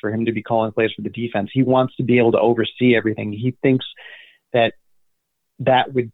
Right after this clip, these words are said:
take too much effort for him to do that, and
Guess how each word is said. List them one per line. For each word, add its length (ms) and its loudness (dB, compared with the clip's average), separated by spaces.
take 220 -2
too 80 2
much 220 2
effort 400 0
for 100 2
him 400 2
to 80 -4
do 380 2
that, 300 2
and 160 0